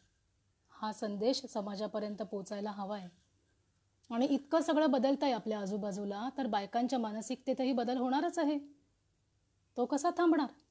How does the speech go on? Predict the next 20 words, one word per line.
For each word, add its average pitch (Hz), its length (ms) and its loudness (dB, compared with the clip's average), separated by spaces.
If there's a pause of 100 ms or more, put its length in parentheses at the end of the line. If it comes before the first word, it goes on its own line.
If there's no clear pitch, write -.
(360)
हं? 285 60 6 (1600)
पण 262 180 0
दीप्ती, 254 300 -2
तुमच्या 262 300 0
घरी 233 240 2
कळलं 254 380 2
तर? 294 140 0 (2250)
आणि 226 420 -4 (460)
तुमच्या 226 260 -4
घरापर्यंत 226 520 -2
ही 240 100 -2
कुजबूज 240 420 -4
पोचली 247 400 -2
तर? 254 120 -4 (760)
सांगितलं 240 460 -2
ना, 240 100 -4
सर, 240 220 -6 (880)
आम्हालाही 226 420 -2
भिडायला 214 340 -2
आवडतं 202 420 -6